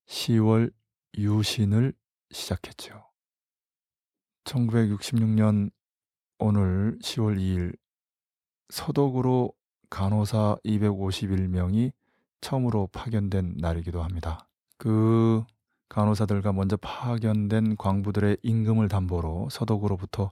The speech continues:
차관을 제공받아서 남코리아 경제를 살리는 데 활용했지요.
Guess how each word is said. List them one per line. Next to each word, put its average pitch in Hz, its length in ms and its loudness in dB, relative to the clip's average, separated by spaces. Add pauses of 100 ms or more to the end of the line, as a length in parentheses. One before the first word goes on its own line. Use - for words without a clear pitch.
차관을 101 720 2
제공받아서 95 1000 0 (640)
남코리아 98 840 0
경제를 95 840 0
살리는 95 480 -2
데 87 220 0
활용했지요. 90 840 -2